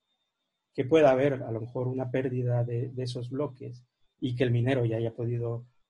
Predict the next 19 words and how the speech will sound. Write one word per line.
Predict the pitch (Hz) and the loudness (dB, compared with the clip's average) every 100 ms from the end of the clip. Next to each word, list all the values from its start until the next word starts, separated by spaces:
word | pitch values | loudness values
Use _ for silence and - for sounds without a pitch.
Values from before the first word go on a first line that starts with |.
| _ | _
gastar | - 123 117 - 127 117 | -8 -4 -4 -2 0 0
esos, | 113 123 - - - | -4 -12 -12 -20 -20
esos | - 127 117 | -14 -10 -8
bitcoins, | 127 139 - 107 _ _ | -6 -8 -10 -16 _ _
porque | 120 - 123 | -20 -20 -20
ese | 113 117 | -16 -12
minero | 117 120 | -8 -6
a | 113 | -6
lo | 117 | -10
mejor | - 113 117 _ _ _ _ _ | -12 -10 -10 _ _ _ _ _
promovió | 135 127 117 120 127 120 120 | 0 2 2 4 2 2 -4
que, | 107 107 104 113 _ | -10 -8 -10 -16 _
que | 107 | -12
ese | - | -8
bloque | 113 120 120 | -4 -4 -4
se | 113 _ - | -14 _ -18
quedara | - 113 110 | -12 -10 -6
huérfano | 117 117 120 107 - _ | -8 -8 -14 -20 -20 _
o, | - | -20